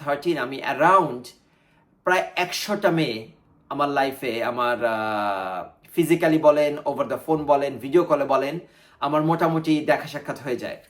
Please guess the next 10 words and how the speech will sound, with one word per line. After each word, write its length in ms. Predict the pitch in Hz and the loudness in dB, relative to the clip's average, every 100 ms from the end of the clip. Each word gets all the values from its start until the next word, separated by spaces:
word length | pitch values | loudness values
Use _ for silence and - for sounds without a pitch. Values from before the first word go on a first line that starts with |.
| _ _ _ _ _ _ | _ _ _ _ _ _
তো 520 | 165 160 160 156 - - _ _ _ _ _ _ _ _ _ _ _ _ | 6 8 8 4 0 -14 _ _ _ _ _ _ _ _ _ _ _ _
আমি 180 | - 156 | -4 -2
টায়ার্ড 400 | 156 190 202 190 | 2 6 8 6
হয়ে 200 | 185 175 | 4 2
গেছিলাম 340 | 139 - 131 131 | 0 -4 -6 -2
মেয়ে 160 | 160 | 0
দেখতে 260 | 160 160 170 | 0 0 -2
দেখতে। 260 | 160 - 151 | -4 2 2
আর 120 | 156 | 2
একটা 440 | 160 226 202 - | 0 0 -2 -4